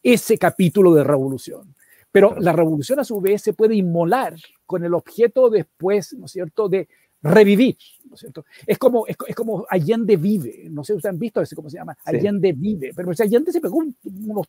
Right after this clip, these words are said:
Speaker 1: tiros, la-, lamentablemente, ¿no es cierto? Y en parte porque no pudo resolver su problema i-, interno,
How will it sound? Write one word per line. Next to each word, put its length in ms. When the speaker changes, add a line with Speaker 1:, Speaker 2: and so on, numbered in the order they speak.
Speaker 1:
tiros, 340
la-, 140
lamentablemente, 960
¿no 60
es 80
cierto? 260
Y 120
en 100
parte 300
porque 200
no 120
pudo 220
resolver 360
su 120
problema 500
i-, 280
interno, 640